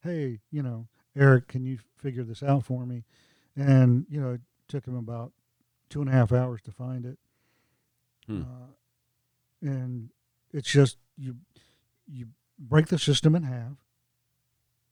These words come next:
Speaker 1: All right, does this half have all of its, you know, grounds and powers and the right voltage or whatever, you know, yes or no? If it's no, then that's the half of the system you focus on. You've now,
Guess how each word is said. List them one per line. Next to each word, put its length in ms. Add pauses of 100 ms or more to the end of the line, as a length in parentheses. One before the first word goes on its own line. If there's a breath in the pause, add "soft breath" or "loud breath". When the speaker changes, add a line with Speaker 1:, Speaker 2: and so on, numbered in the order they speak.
(300)
Speaker 1:
All 60
right, 180
does 200
this 180
half 280 (280 soft breath)
have 340 (460)
all 240
of 120
its, 340 (380)
you 120
know, 260 (120)
grounds 420
and 400
powers 600 (380)
and 120
the 60
right 180
voltage 460
or 40
whatever, 540
you 120
know, 160 (640)
yes 320
or 120
no? 320 (880)
If 140
it's 220
no, 520 (280 loud breath)
then 220
that's 260
the 140
half 240
of 60
the 100
system 380
you 80
focus 380
on. 280 (420)
You've 260
now, 380